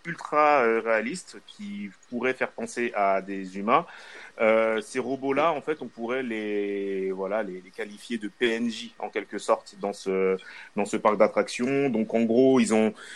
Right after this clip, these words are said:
des lignes, euh, ils ont une histoire. Enfin, chaque personnage a une histoire, un background, des lignes, euh, narratives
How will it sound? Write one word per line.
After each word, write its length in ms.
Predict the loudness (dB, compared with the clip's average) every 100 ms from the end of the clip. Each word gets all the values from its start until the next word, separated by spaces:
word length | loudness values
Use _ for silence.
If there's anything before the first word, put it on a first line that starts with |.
| -4
des 120 | 2
lignes, 320 | 4 6 6
euh, 480 | 8 8 6 4 2
ils 200 | 0 -2
ont 100 | -2 0
une 120 | -2
histoire. 680 | -4 -2 4 8 8 6 0
Enfin, 120 | -8
chaque 200 | -8 -8
personnage 460 | -10 -8 -6 -4 -4
a 60 |
une 160 | -6 -8
histoire, 480 | -8 0 4 4 4
un 60 |
background, 580 | -2 -4 -2 0 0 -4
des 80 | -8
lignes, 280 | -10 -8 -6
euh, 280 | -6 -6 -6
narratives 640 | -2 0 0 -4 -8 -8